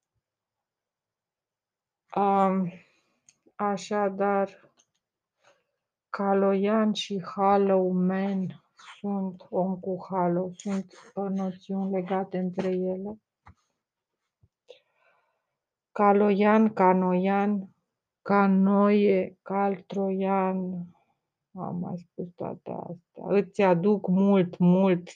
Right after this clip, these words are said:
ție, eu sunt Noe. Îți aduc, uh, cum se numește, spor, îți aduc spor în gospodărie, îți aduc, um, recolte bogate și toate chestiile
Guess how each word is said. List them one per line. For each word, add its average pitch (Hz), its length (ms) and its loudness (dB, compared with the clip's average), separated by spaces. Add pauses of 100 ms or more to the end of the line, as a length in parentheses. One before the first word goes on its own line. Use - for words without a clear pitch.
ție, 185 560 0 (160)
eu 185 300 -2
sunt 175 240 -6
Noe. 180 600 -4 (2750)
Îți 196 280 -2
aduc, 190 520 2
uh, 170 560 4 (960)
cum 143 160 -4
se 170 140 -4
numește, 170 460 -2
spor, 202 640 2
îți 180 240 -2
aduc 180 560 -2
spor 196 340 0
în 196 120 2
gospodărie, 185 840 2
îți 196 180 -4
aduc, 175 500 -2
um, 170 680 -2 (1400)
recolte 202 760 4
bogate 190 800 4
și - 180 -14
toate 175 320 -2
chestiile 175 500 -4